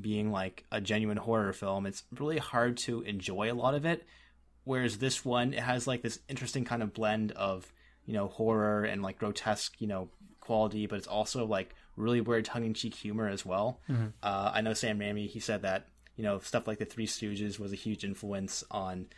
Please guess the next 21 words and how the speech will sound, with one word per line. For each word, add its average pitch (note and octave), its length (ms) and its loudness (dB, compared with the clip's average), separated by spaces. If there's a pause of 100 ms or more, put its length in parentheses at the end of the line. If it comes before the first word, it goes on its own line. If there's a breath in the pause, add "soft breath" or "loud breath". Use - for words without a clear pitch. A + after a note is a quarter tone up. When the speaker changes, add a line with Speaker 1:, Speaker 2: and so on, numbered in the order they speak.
(220 soft breath)
Speaker 1:
a A#2 40 -2
lot A2+ 180 6
of G#2 40 2
the G#2+ 60 0
more G#2+ 300 2 (100)
weirder A2 300 2
parts A#2 320 -2
of C3 40 -6
the B2 80 -6
film, C3 260 0
where G2+ 280 0 (100)
Ash G#2 260 0
is G2+ 100 -6
just G#2 180 -6
losing G2+ 260 -2
his G2+ 160 -2
mind G2+ 320 0
in G2 80 0
the G2 60 -2
cabin G2 440 -2
and F2+ 140 -4